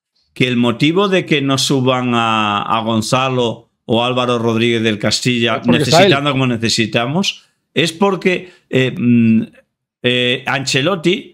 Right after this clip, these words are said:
Speaker 1: no quiere, no, no, no quiere, eh, que se le mosqueen gente de, de, de la primera plantilla.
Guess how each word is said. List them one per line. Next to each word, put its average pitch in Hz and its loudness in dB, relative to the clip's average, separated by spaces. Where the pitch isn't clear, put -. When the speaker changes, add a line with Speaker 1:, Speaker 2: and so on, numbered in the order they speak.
Speaker 1:
no 147 2
quiere, 202 0
no, 147 -2
no, 147 2
no 156 2
quiere, 196 2
eh, 135 0
que 131 0
se 135 0
le 127 2
mosqueen 160 -2
gente 170 -2
de, 151 -2
de, 127 0
de 113 0
la 117 0
primera 120 -2
plantilla. 175 -2